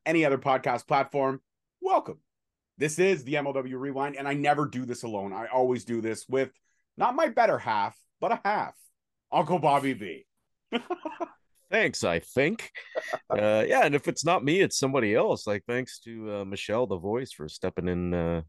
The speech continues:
Speaker 2: after Fury Road. I appreciate that.
Speaker 1: Well, we actually have to get into that real quick before we jump into this week's episode. So Michelle and I were reviewing Fury Road, and it's available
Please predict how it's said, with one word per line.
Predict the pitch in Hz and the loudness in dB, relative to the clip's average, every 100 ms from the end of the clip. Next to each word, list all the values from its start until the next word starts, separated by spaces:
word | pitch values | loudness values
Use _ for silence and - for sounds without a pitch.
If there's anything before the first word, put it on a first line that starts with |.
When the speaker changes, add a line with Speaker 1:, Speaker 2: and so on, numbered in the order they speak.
| - | -6
Speaker 2:
after | 85 - 85 | -6 -4 -6
Fury | - 85 87 | -2 0 2
Road. | 82 87 98 | 2 2 0
I | 76 | -2
appreciate | 73 - 80 - 78 76 | -4 -6 -8 -4 -6 -4
that. | 76 73 - _ _ _ _ | -6 -8 -10 _ _ _ _
Speaker 1:
Well, | 127 | 2
we | 151 | 4
actually | 165 160 180 | 2 2 -2
have | |
to | 156 | 0
get | 131 143 | -2 0
into | 127 | 2
that | 127 117 | 2 2
real | 123 | 0
quick | 120 139 | -2 -6
before | 110 123 | -6 -8
we | 113 | -6
jump | 107 120 110 | -2 -2 -2
into | 101 | -6
this | 110 - | -8 -8
week's | 92 | -2
episode. | 113 - - 104 98 | 0 0 -2 -2 -2
So | - 107 | 0 0
Michelle | 101 - 131 | 0 0 0
and | 123 | 0
I | 117 117 | 0 -2
were | 107 110 101 - | 0 -2 -2 -6
reviewing | 110 110 151 117 180 - | -6 0 2 2 -2 -4
Fury | 123 113 | -2 0
Road, | 104 113 | 0 0
and | 123 104 | 0 -2
it's | 98 | -6
available | 101 113 110 104 160 | -2 0 2 -2 -4